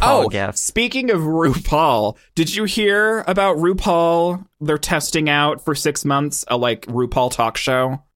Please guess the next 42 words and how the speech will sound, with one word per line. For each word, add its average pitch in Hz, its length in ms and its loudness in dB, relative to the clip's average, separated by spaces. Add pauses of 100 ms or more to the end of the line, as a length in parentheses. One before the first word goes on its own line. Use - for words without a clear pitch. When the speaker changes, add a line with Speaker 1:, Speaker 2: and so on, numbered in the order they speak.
Speaker 2:
Oh, 381 380 2
interesting. 131 840 0
I'm 151 260 0
not 156 260 2
interested 160 520 -2
in 123 120 0
watching 131 440 0
it, 131 160 -2
but 123 140 0
it's 123 160 -2
an 117 80 -2
interesting 131 540 -2
idea. 139 540 -2 (200)
Speaker 1:
Well, 202 160 0
that's 269 260 0
the 233 100 0
thing. 156 260 2
Okay, 147 320 0
so - 300 0
my 180 220 2
question 233 380 -2
for 208 140 -2
you 196 200 2
is, 139 200 0
do 131 160 -4
you 190 240 -2
watch 226 400 -4
RuPaul's 165 540 -2
Drag 127 300 0
Race 151 240 0
for 113 260 0
Ru? 110 400 2 (240)
Speaker 2:
No. 131 180 2 (300)
Speaker 1:
Okay. 131 120 2
Speaker 2:
I 190 100 4
do 190 320 2
think 170 420 0
that 143 140 0
she - 180 -2
makes 147 260 0
an 139 120 0
amazing, 131 880 0